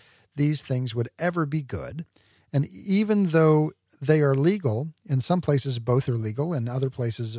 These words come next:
one is legal, uh, we can look at that and say, "But it ought not be this way. Uh, it ought to be different, um,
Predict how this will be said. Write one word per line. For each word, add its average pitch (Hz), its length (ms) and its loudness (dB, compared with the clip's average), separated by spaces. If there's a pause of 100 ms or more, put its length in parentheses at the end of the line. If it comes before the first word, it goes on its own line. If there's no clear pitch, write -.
one 143 380 0
is 110 180 -6
legal, 92 420 -10 (600)
uh, 135 180 0
we 156 180 4
can 160 180 2
look 196 160 2
at 165 80 -4
that 143 140 4
and 139 120 -2
say, 139 320 2
"But 143 140 6
it 147 120 -2 (100)
ought 202 300 2
not 175 360 2
be 190 220 -2
this 131 360 -4
way. 113 480 -8 (440)
Uh, 131 280 -2
it 147 180 4
ought 180 260 2
to 170 100 -2
be 160 140 0
different, 147 540 0 (160)
um, 127 220 -4